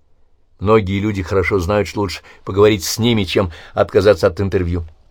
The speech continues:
Он снова посмотрел в чашку. Проблема заключалась в том, что в этом городке никто не боялся и не уважал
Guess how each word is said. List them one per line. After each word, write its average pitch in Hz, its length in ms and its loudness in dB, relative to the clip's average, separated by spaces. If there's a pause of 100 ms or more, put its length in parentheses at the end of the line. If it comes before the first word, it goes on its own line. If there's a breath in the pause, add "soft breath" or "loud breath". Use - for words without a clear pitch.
(1000)
Он 98 200 0
снова 143 380 4
посмотрел 135 480 0
в - 40 -12
чашку. - 400 -4 (1200)
Проблема 127 720 2
заключалась 175 720 -2
в - 140 -16 (120)
том, 127 240 4
что - 240 -6
в 98 40 -2
этом 98 220 -6
городке 92 380 -2
никто 90 440 -2
не 226 160 -2
боялся 151 600 -4 (560)
и - 120 -6
не 160 140 -2
уважал 90 400 6